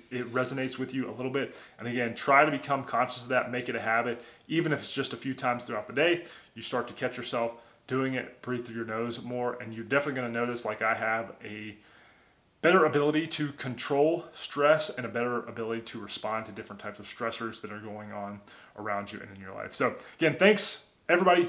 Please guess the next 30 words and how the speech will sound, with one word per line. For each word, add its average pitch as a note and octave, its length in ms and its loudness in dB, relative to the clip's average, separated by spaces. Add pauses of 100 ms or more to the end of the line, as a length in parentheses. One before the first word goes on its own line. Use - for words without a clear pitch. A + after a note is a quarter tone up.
so - 300 8
much F3+ 180 4
for D3 80 -2
listening. C3+ 400 -2
If B2 140 -6
you C3 60 -2
resonate B2+ 360 0
with A#2+ 140 -8
this - 300 -6
in A#2 200 -10
any F3+ 160 4
way, C#3+ 240 6
share C3+ 300 2
it. A#2+ 80 -2
That A#2 100 -2
helps B2 180 -6
get A#2+ 120 -8
the A2+ 60 -8
word A2+ 180 -4
out, G#2+ 160 -2
help, A#2 280 -6 (200)
helps C#3+ 260 -2
make B2+ 160 -2
everybody's A#2 400 0
lives A2 380 0 (400)
better B2 420 2
and A2 380 -6 (120)
makes A2+ 300 -8
the A2 120 -6
planet G#2+ 440 -10